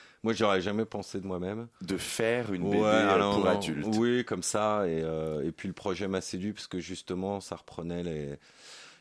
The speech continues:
Speaker 1: les B D de, des années soixante-dix, euh, enfin, tout cet univers-là un peu, euh,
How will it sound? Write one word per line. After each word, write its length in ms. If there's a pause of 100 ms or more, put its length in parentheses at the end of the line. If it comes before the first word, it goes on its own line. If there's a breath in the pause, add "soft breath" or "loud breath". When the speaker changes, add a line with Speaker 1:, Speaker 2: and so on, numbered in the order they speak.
Speaker 1:
les 160
B 240
D 240
de, 360
des 260
années 160
soixante-dix, 920
euh, 280
enfin, 240
tout 140
cet 280
univers-là 640
un 100
peu, 160
euh, 460